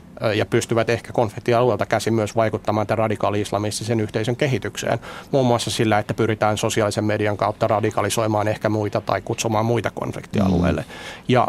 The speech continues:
Speaker 1: tässä tapauksessa, kun tällaiset henkilöt on päästetty Suomen ulkopuolelle, niin suomalaisilla viranomaisilla ei ole oikein työkaluja puuttua tällaiseen toimintaan.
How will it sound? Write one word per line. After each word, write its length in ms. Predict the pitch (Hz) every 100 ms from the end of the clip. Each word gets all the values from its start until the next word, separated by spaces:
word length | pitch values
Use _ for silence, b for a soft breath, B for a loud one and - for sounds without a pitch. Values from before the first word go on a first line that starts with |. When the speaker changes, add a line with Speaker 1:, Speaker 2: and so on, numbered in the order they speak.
| - -
Speaker 1:
tässä 220 | 131 131
tapauksessa, 580 | 117 120 113 127 - 120
kun 140 | 113
tällaiset 240 | 123 117
henkilöt 300 | 131 120 117 -
on 200 | 139 123
päästetty 400 | 117 - 113 110
Suomen 320 | 131 120 113 113 - -
ulkopuolelle, 760 | 123 120 - 117 113 113 120 B B -
niin 80 |
suomalaisilla 520 | - 135 123 123 127 123
viranomaisilla 720 | 151 120 107 101 104 104 107
ei 100 | 107
ole 60 |
oikein 260 | 107 113 104
työkaluja 460 | 120 110 104 101
puuttua 360 | 95 120 - -
tällaiseen 380 | - - - 78
toimintaan. 460 | - - - -